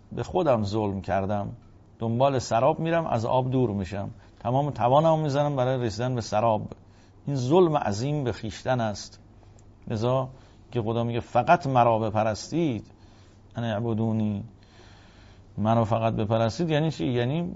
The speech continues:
منم که به شما بی نهایت می‌دم، هیچ کس نیست که بتونه به شما اینو بده. به هر حال، بعد الله اکبر، بله، اینم عرض بکنم. الله اکبر که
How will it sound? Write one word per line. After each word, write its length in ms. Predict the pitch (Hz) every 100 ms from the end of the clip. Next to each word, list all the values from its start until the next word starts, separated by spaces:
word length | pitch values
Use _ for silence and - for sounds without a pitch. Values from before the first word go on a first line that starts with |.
| - 131
منم 300 | 180 214 160
که 80 | 131
به 120 | 120
شما 200 | 107 110
بی 120 | 107
نهایت 380 | 107 101 101 98
می‌دم، 300 | 98 98 98 104
هیچ 240 | 127 175 -
کس 320 | 147 - -
نیست 360 | 131 170 -
که 80 | -
بتونه 320 | 110 101 101
به 80 | 98
شما 220 | 95 104
اینو 200 | 117 110
بده. 300 | 98 92 95 104 - - - -
به 80 |
هر 100 | 120
حال، 280 | 127 143 139 127 - - - - - - - - - - - - - - - - - 101
بعد 300 | 127 180 - 117 107 - - - 113
الله 280 | 123 120
اکبر، 500 | 113 110 110 127 113 95 - - - - - -
بله، 280 | 101 92 95 104 -
اینم 260 | 120 120
عرض 240 | 110 117 117
بکنم. 320 | 131 147 151
الله 340 | - 123 123 120
اکبر 520 | 120 113 - 175 175 - - - - -
که 200 | 123 131